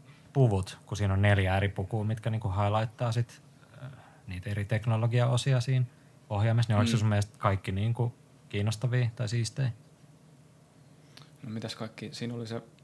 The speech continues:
Speaker 1: Siinä
Speaker 2: öö,
Speaker 1: on se
Speaker 2: kyllä
Speaker 1: apinapuku, että sä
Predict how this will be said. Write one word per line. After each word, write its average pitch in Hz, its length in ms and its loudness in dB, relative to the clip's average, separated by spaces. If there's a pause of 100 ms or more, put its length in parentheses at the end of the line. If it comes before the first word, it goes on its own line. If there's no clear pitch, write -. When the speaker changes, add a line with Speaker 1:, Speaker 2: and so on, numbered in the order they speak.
(1000)
Speaker 1:
Siinä 139 140 4
Speaker 2:
öö, - 60 6
Speaker 1:
on - 80 4
se 117 100 6
Speaker 2:
kyllä 208 200 4
Speaker 1:
apinapuku, 123 720 6
että 104 160 0
sä 107 180 0